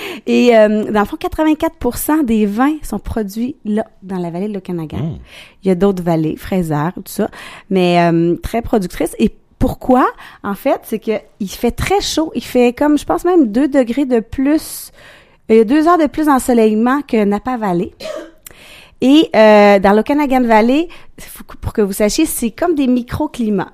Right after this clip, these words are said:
Speaker 1: Tu sais, il y a des, il y a des,
Speaker 2: Des
Speaker 1: euh,
Speaker 2: vallons.
Speaker 1: des vallons, merci. Et puis, c-, ça crée, bon, des, des microclimats. On, des fois, c'est protégé par les vents. Il y a plus d'hum-, de chaleur. Euh, il fait très, très, très chaud. Et c'est très sec.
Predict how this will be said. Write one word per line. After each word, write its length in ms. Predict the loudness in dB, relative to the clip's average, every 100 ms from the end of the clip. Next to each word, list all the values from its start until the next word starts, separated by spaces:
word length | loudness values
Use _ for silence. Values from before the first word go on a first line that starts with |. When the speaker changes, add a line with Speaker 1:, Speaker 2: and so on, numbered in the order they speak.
| _
Speaker 1:
Tu 80 | -14
sais, 80 | -8
il 60 |
y 60 | -6
a 60 | -6
des, 440 | -4 -4 -6 -8 -8
il 40 |
y 20 | -8
a 60 |
des, 340 | -6 -6 -4 -4
Speaker 2:
Des 80 |
Speaker 1:
euh, 40 | -2
Speaker 2:
vallons. 320 | -2 -4 -6 -12
Speaker 1:
des 180 | -8 -8
vallons, 320 | -4 -2 -2
merci. 480 | -2 -6 -10 -6 -6 -8 -18 -8
Et 100 | -4
puis, 220 | -4 -6 -8
c-, 200 | -8 -12
ça 260 | -14 -8 -8
crée, 360 | -8 -6 -4
bon, 180 | -2 -2
des, 140 | 0 -2
des 180 | 0
microclimats. 960 | -2 0 -4 -2 -2 0 0 0 0 0
On, 80 | 0
des 100 | -2
fois, 140 | -4
c'est 100 | -4
protégé 420 | -4 -4 -2 -2
par 200 | -2 -2
les 160 | 0 -2
vents. 280 | 0 0 0 -4 -14 -4
Il 40 |
y 20 |
a 40 | -4
plus 280 | 0 -2 0
d'hum-, 360 | -2 -2 -2
de 120 | -2
chaleur. 640 | -2 0 0 4 4 4 0 -6 -18 -12 -2
Euh, 160 | 0 0
il 100 | -2
fait 140 | 0
très, 240 | 0 0
très, 220 | 0 0 -2
très 240 | 0 -2
chaud. 320 | -2 -2 -2 -4 -20 -20 -20 -8
Et 40 |
c'est 140 | -6 -4
très 240 | -4 -4
sec. 420 | -2 -2 -2 -4